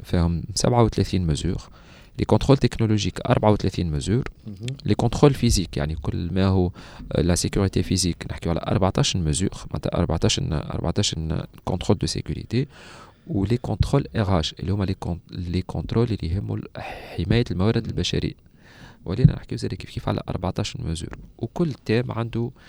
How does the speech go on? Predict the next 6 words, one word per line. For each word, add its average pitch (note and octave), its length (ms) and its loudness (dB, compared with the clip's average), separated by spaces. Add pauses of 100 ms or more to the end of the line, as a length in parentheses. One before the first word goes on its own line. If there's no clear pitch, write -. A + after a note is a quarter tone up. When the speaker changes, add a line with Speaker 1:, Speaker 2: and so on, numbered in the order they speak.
(440)
Speaker 1:
عنده G#2+ 400 -4
ال-، F#2+ 280 -6
ال-، F2+ 560 -2
الديتاي F#2+ 420 2
متاعو. D#2+ 320 -2 (680)
آه، D#2 160 0